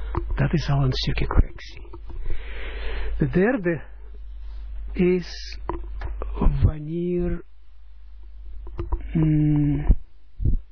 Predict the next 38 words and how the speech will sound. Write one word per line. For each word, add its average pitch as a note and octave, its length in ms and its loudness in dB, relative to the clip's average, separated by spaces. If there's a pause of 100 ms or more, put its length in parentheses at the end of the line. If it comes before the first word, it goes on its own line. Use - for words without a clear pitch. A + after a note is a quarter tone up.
(120)
ah, C#3 280 -6
deze G3 380 4
heet, F3 400 2 (400)
deze E3+ 360 2
heet D#3 400 2 (800)
altijd E3+ 360 2
de D3+ 100 0
eerste, E3 520 0 (220)
spreken D#3+ 440 0
we D#3 80 2
altijd F3 360 0
van D#3 160 4
de, D3 200 2 (600)
van - 180 2
de, D3 160 2 (260)
van D3 160 2
de, C#3+ 100 2
van C#3 180 0
de, C#3 380 0
van - 200 0
de D3 100 4
eerste, D#3 360 2
van C#3+ 140 2
de C#3+ 60 6
hogere, C3 460 0
van C#3 120 -6
de D3 80 2
mannelijke. B2+ 720 -2
Achor, F3 480 4
ziet E3 200 -8
u? A#3 80 -6 (340)
Be F3+ 240 4
Achor. D3+ 320 -2
Achor, D#3 320 2
dat C#3 120 -4
is - 140 -14
de C#3+ 100 -4
mannelijke. D3+ 540 2